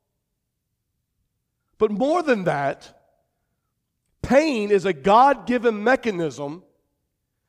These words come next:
that keeps us from destroying our bodies. All of us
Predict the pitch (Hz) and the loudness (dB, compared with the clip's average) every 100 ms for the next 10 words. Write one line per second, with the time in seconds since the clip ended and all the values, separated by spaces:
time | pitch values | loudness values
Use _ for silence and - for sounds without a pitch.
0 | _ _ _ - 156 220 - 285 294 - | _ _ _ -2 0 0 0 -2 -2 -2
1 | 233 202 214 214 185 - - 208 247 233 | -2 -2 -6 -6 -6 -10 -12 -2 0 2
2 | 180 175 170 180 170 123 110 - - _ | 2 0 2 4 4 0 -10 -20 -20 _
3 | _ _ _ _ _ _ _ _ _ _ | _ _ _ _ _ _ _ _ _ _
4 | _ _ _ _ - 170 226 202 160 143 | _ _ _ _ 0 2 4 2 0 -2
5 | 175 - | -2 -8